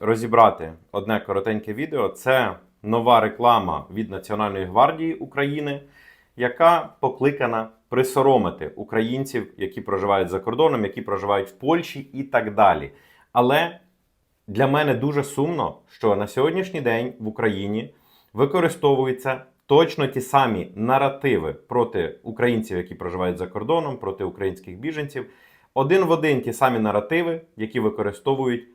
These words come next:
антиукраїнські сили в Європі, які використовує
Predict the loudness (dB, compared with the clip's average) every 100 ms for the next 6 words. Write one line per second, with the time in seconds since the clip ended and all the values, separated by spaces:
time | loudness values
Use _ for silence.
0 | _ -2 0 2 0 2 0 0 -2 -6
1 | -6 0 2 2 0 2 2 0 -6 -6
2 | -8 -2 -2 -2 -4 -4 0 0 2 -2